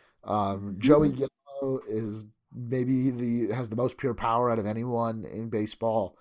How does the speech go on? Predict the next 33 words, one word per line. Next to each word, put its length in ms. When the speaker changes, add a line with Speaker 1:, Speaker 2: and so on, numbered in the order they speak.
Speaker 1:
To 80
see 220
him 280
go 140
to 80
Denver 380
and 100
do 140
that 220
is 140
really 220
cool. 380
Trevor 260
Story 440
is 180
the 100
hometown 400
guy. 320
I 80
think 180
it's 120
cool 320
to 60
have 160
a 40
hometown 460
guy 320
in 140
the 80
home 180
run 180
derby. 360
Again, 520